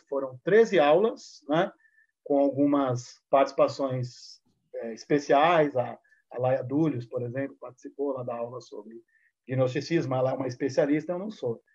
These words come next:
né, em gnosticismo, mas esse, esse curso,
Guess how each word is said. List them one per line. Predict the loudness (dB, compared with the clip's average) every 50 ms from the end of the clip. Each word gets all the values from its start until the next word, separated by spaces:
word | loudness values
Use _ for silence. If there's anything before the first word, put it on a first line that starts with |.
| _ _
né, | -8 -6 -6
em | -6 -4
gnosticismo, | -4 -2 -2 -2 -4 -6 -6 -2 0 0 0 0 -2 -12 -12 _ _ _ -20 _ _ _
mas | 2 4 4 4
esse, | 4 2 0 -4
esse | -4 0 0 -2 -2 -4 -10
curso, | -8 -4 0 0 0 0 -2 -2 0 0 0 0 -2